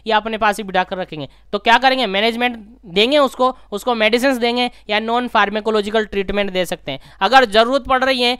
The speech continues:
नॉन फार्माकोलॉजिकल ट्रीटमेंट, तो नॉन फार्माकोलॉजिकल ट्रीटमेंट दे दो। अगर उससे पेशेंट सही हो जाता है तो अच्छी बात है, नहीं तो फार्माकोलॉजिकल तो देनी है, वो तो देनी होती है। चलिए बढ़ते हैं, सबसे पहले अपन नॉन फार्माकोलॉजिकल ट्रीटमेंट यहाँ पर देखेंगे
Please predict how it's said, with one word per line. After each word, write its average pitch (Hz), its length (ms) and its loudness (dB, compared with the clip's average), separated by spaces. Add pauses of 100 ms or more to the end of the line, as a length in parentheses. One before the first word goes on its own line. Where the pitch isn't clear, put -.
(180)
नॉन 247 280 2
फार्माकोलॉजिकल 233 840 2
ट्रीटमेंट, 233 480 -4 (180)
तो 220 80 -2
नॉन 233 300 0
फार्माकोलॉजिकल 226 800 2
ट्रीटमेंट 220 420 -2
दे 220 80 -2
दो। 226 160 0 (180)
अगर 226 220 6
उससे 240 260 2
पेशेंट 226 320 -2
सही 220 160 -2
हो 233 140 0
जाता 208 200 0
है 202 60 0
तो 190 100 -6
अच्छी 254 300 -2
बात 233 240 6
है, 226 100 -2 (240)
नहीं 190 120 0
तो 220 120 -2
फार्माकोलॉजिकल 196 760 0
तो 202 120 -4
देनी 226 340 2
है, 247 80 4
वो 233 120 2
तो 214 120 -4
देनी 185 300 -2
होती 226 300 -2
है। 220 120 -2 (220)
चलिए 202 240 2
बढ़ते 175 340 0
हैं, 214 100 0 (260)
सबसे 226 340 2
पहले 233 280 0
अपन 233 260 0
नॉन 220 300 -4
फार्माकोलॉजिकल 208 760 2
ट्रीटमेंट 196 400 -2
यहाँ 180 160 0
पर 185 180 -2
देखेंगे 165 400 -4